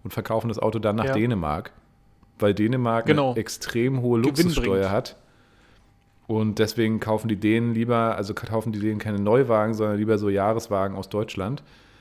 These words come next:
Speaker 2: Es gibt einen Herstell-, nee, nicht Hersteller, sondern ein Autohaus,
Speaker 1: Mhm.
Speaker 2: das damit dealt, ne? Also die verkaufen einen den Tesla, weiß nicht, Model drei zum Beispiel, für ein bisschen mehr, als der Neuwagen kostet.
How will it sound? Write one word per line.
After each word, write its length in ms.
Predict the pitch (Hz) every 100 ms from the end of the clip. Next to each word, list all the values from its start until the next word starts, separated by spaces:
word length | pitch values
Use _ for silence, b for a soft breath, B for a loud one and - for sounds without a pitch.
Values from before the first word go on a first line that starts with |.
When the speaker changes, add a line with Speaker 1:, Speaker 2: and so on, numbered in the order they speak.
| b b _ _ _ _ - _ _ _ _ _ _
Speaker 2:
Es 180 | 156 -
gibt 220 | 147 -
einen 200 | 147 170
Herstell-, 500 | 143 170 - - 165 147
nee, 140 | 147
nicht 200 | 139 120
Hersteller, 400 | 135 151 165 151
sondern 220 | 139 139
ein 160 | - 139
Autohaus, 720 | 139 160 127 113 147 156 -
Speaker 1:
Mhm. 80 | -
Speaker 2:
das 280 | 143 139 -
damit 300 | 139 135 127 _ _ _
dealt, 280 | 202 151 127
ne? 200 | 127 156
Also 420 | 151 131 143 143 143 B _ 156
die 460 | 151 151 151 151 -
verkaufen 680 | - - 139 196 214 170
einen 520 | - 143 147 170 226 b b b -
den 160 | 147 139
Tesla, 680 | - 175 - 175 180 208 196 147
weiß 180 | 131 131
nicht, 80 | 123
Model 220 | 127 127
drei 240 | 120 127
zum 160 | 156 156
Beispiel, 300 | 147 - 151
für 260 | - 151 143
ein 120 | 135
bisschen 600 | 123 175 - - 185 139
mehr, 300 | 123 135 170
als 300 | 143 135 -
der 280 | 147 139 135
Neuwagen 640 | 139 135 147 143 131 127 131
kostet. 580 | 135 135 - 220 -